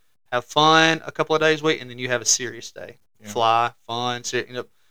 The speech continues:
Speaker 1: and see all those places.
Speaker 2: Yeah. Of course, the cemetery at Normandy would be the, the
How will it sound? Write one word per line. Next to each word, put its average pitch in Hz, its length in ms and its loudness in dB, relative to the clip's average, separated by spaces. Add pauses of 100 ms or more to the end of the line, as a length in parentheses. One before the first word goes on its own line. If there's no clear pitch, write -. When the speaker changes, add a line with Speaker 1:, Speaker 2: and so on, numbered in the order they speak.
(640)
Speaker 1:
and 123 140 -14
see 135 260 2
all 135 560 6
those 120 460 -4
places. - 640 -10 (160)
Speaker 2:
Yeah. 110 220 0 (200)
Of 127 220 4
course, 131 300 8
the 120 80 -2
cemetery 123 580 6
at 107 80 -2
Normandy 117 460 2
would 104 200 -6
be 107 200 -2
the, 101 180 -14 (340)
the 104 140 -8